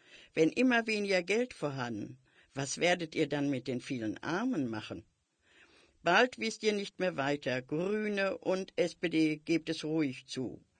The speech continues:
Auch eure Versprechen landen genauso in den Abgrund für uns. Ihr von der C D U. Die Illusion, eine Weltwirtschaft macht zu präsentieren,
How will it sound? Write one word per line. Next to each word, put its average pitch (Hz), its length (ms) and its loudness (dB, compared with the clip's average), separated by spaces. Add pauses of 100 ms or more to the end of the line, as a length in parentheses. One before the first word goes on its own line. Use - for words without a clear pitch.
(520)
Auch 139 420 0
eure 247 380 6
Versprechen 190 680 -2
landen 139 640 0
genauso 202 880 2
in 190 180 -2
den 180 200 -2
Abgrund 160 440 0
für 139 200 -2
uns. 139 420 -2 (400)
Ihr 208 320 0 (240)
von 151 220 0
der 120 160 -4
C 190 260 4
D 190 140 -4
U. - 160 -8 (800)
Die 156 220 0
Illusion, 202 480 2 (220)
eine 185 320 2
Weltwirtschaft 160 760 2
macht 151 300 -2
zu 156 140 -6
präsentieren, 143 920 -2